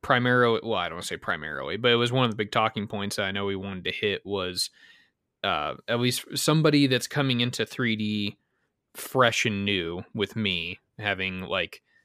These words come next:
a, not even a quarter season. I've gone, I went to one, uh, R one hundred, and then I went to one, like, local Missouri meet where I was, uh, testing out a new set of limbs, and I literally planned on, like,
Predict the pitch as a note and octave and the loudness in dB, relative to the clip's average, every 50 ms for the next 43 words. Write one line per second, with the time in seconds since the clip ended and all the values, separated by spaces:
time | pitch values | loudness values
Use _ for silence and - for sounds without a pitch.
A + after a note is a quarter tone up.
0 | _ _ _ _ _ - - G2+ G2+ E2+ E2 - A2 G#2+ G#2 G2 F#2+ F#2+ F#2 F#2+ | _ _ _ _ _ -10 -6 -6 -6 -4 -6 -6 -4 -2 -2 0 0 -2 -2 -2
1 | F2+ F2+ F2+ - - A2+ G#2 F2+ F#2 F#2 - - F#2+ F2+ E2+ G2 F#2 F#2 F#2+ G#2 | -4 -6 -8 -6 -4 -2 -2 -2 -2 -4 -6 -4 -6 -6 -6 -6 -8 -8 -6 -4
2 | G#2 G2 G2 F#2+ F#2 - A2 G#2+ G#2+ G#2 G2+ - A#2 G2+ G2 G2+ G2+ A#2 B2 B2 | -4 -4 -4 -6 -6 -6 -4 -4 -2 -2 -2 -2 -4 -2 -2 -2 0 2 2 4
3 | B2 B2 B2 B2+ B2+ - _ _ _ _ _ _ _ _ _ _ - - G2 G2 | 4 2 0 -2 -4 -6 _ _ _ _ _ _ _ _ _ _ -6 -2 0 0
4 | F#2+ F2+ F2 E2+ E2+ F2 F2 D#2+ - _ _ - A#2+ A2+ A2+ A#2 A2 G#2+ A2+ A2 | 2 2 0 0 -2 -2 -4 -8 -12 _ _ 4 4 6 6 4 4 2 0 -2
5 | G#2 G#2 G#2+ A2 G#2+ A2 G#2+ G2+ G2 F#2+ G2+ G2+ G#2 A2+ G#2+ G2+ G2 G2+ G2+ G#2 | 0 2 2 2 2 0 0 0 0 0 -2 -2 -2 0 0 0 0 0 -2 0
6 | G2+ F#2+ F#2+ F#2 - - - - D3+ B2 A2+ G#2+ - G#2+ G2+ G2 F#2+ F#2+ F#2 - | 0 -2 -2 -2 -4 -10 -12 -2 2 4 4 4 2 0 -2 -2 -4 -4 -4 -2
7 | G2+ G2+ G2 F#2+ G2 F#2+ F#2 F#2+ F#2+ G2 G2+ - - G2+ G2 F#2+ F#2 F#2 F#2 F#2 | -2 -2 0 -2 -2 -4 -4 -4 -4 -4 -4 -6 -6 -4 -2 -2 -2 -2 -2 -2
8 | F#2 F#2 F#2 - - - _ - - - _ _ _ - - F#2+ F2 E2 D#2 E2+ | -4 -4 -4 -6 -6 -8 _ -20 -20 -20 _ _ _ -4 -2 0 0 0 -2 -2
9 | G#2+ A#2+ - - C3 B2+ - A#2+ A2 - - G2 F#2+ F#2 F#2 F#2+ F#2+ F#2 F#2+ F#2+ | -4 -6 -8 -10 -10 -4 -2 0 0 0 0 -2 -2 0 -2 -2 -4 -4 -6 -4
10 | F#2+ - - G#2 F#2+ F#2 F2 F#2+ F#2+ F#2+ F#2 F#2 F#2+ F#2+ - G2+ F#2+ F2+ F2+ F2+ | -2 -2 0 0 0 0 -2 -4 -4 -4 -4 -4 -4 -6 -4 -4 -2 -2 -2 -2
11 | F2+ F#2 G2 G2 F#2+ F#2 F2+ F2 F2+ F2+ - G2+ F#2 F2+ F2+ F2+ F2+ F2 F2+ F2 | -4 -6 -8 -6 -6 -4 -4 -4 -6 -8 -8 -8 -8 -6 -4 -4 -2 -2 -2 -2
12 | F2+ F2+ F#2+ - - G2+ F2+ F2 E2+ | -4 -6 -8 -8 -6 -4 -4 -4 -6